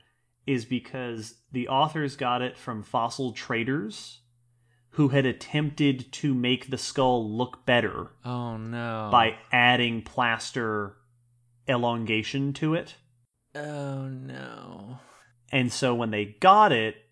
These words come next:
Speaker 1: not only did it have this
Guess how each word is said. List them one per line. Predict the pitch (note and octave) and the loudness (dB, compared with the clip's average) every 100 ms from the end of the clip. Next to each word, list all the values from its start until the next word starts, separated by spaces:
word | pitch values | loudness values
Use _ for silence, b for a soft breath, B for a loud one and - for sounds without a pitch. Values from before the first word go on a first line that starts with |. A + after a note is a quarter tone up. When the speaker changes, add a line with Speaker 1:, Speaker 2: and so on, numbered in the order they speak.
| _ _ _ _ _ | _ _ _ _ _
Speaker 1:
not | C3 A#2+ B2 | 0 0 2
only | D3 C3+ C3+ B2+ B2 A2+ - _ _ - | 2 2 2 0 0 -4 -10 _ _ -4
did | B2+ | -2
it | A#2 | -2
have | B2 A#2+ | -2 -2
this | A2 A2+ - | -2 -6 -8